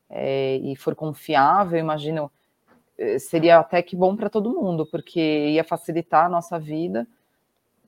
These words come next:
é, no geral, né? E os custos seriam menores, mas eu não sei como vai ser a regulamentação disso, e até que ponto a gente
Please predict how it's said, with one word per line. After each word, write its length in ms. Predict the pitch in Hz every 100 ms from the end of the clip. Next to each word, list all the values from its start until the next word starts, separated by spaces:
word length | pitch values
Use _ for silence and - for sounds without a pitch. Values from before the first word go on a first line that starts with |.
| - -
é, 240 | - 147
no 140 | 151
geral, 500 | 147 160 151 147 208
né? 240 | 196 175 240 _ _ _
E 440 | - 170 170 175 180
os 140 | 175 -
custos 340 | 190 185 202
seriam 240 | - 202
menores, 600 | 202 226 240 175 165 151
mas 260 | 151 160 165
eu 80 | 175
não 80 | 180
sei 180 | -
como 460 | 196 - 202 220 240
vai 140 | 196
ser 140 | 196 185
a 40 |
regulamentação 920 | 180 175 170 170 165 170 170 - 160 165
disso, 340 | 143 151 -
e 20 |
até 140 | 165 170
que 100 | -
ponto 280 | 170 180
a 20 | 175
gente 320 | 180 -